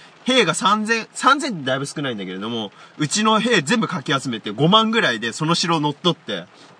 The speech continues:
で、相手は毛利とずっと抗争してたから、兵力だいぶ減ってるからさ、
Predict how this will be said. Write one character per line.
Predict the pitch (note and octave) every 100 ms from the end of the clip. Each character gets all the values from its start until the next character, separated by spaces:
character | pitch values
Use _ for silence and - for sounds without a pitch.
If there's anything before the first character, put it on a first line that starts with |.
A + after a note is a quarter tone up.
| _ - _ -
で、 | D3+ E3+
相 | D#3 G3 A3
手 | A3
は | B2 F#2+ - -
毛 | F3 G3+
利 |
と | -
ず | A#2
っ | C#3+
と | D#3+ D3
抗 | F3
争 | E3+ F3
し | E3+
て | C#3+
た | G2
か |
ら、 | F#2+ G2 F2+ -
兵 | A#3
力 | F3 C3+ G#2+ - - -
だ | D3+ D#3+
い |
ぶ | D#3+
減 | -
っ |
て | -
る | C#3+
か | G#2
ら | E2+
さ、 | F#2